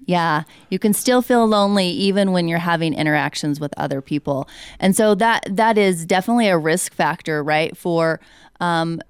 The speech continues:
for mental health conditions cropping up is, is our feeling of loneliness or, or actually being isolated, um, either one. And so we need to, we do need human interaction.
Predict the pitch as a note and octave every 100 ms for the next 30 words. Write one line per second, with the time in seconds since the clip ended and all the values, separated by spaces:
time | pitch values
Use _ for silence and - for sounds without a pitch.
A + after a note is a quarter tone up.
0 | _ _ F#3 F#3+ F#3 F#3+ G3 G3+ F#3 G#3+
1 | - F3+ E3 D3+ D3 - - - F#3 E3+
2 | E3+ F3+ E3 - - D#3+ - - - E3
3 | D#3+ D#3+ D#3 - G#3 F#3+ F#3 F3 E3 D#3
4 | E3 E3 E3+ E3+ F3 - - - - D4+
5 | C#4 G#3 G3 G#3 - - _ _ _ A3
6 | A#3 G3 F#3 - F3 - F#3+ F#3 E3+ F3+
7 | G3+ D3 - - F#2+ - G2+ F#2+ E2 D2
8 | - - D#2+ - - F#3+ F#3+ E3+ E3 D#3
9 | D3 - - - - F#3 F#3 - G#3 G3+
10 | G3+ A#3+ C#4 D#4+ E4 B3+ G3 G#3 B3 G3+
11 | C4 D4+ A#3 F3 - G3+ A3+ G3 - -
12 | G#3+ F#3+ F#3 F3 E3+ - D#3 C#3